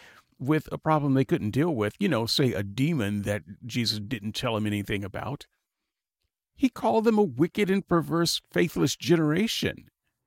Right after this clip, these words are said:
W-, what books are you reading where he was always there?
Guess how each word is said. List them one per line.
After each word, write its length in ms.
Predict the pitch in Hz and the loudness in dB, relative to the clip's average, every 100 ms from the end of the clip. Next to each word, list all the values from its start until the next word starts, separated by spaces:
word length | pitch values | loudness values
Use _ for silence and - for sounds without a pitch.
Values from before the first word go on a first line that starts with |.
| _ _ _ _ _ _ _ _ _ _ _ _ | _ _ _ _ _ _ _ _ _ _ _ _
W-, 120 | 180 - | -10 -10
what 520 | - 156 165 175 226 | -10 -12 -4 2 2
books 420 | 196 175 262 - | 2 -2 -2 0
are 100 | 233 | 2
you 400 | 190 156 208 294 | 2 2 -2 -2
reading 380 | - 156 107 101 | -2 0 0 -2
where 160 | 104 101 | -2 -2
he 140 | 107 | -2
was 240 | 110 104 98 | -2 -2 -2
always 380 | 95 95 92 | -4 -4 -6
there? 360 | - 98 82 - | -6 -8 -10 -16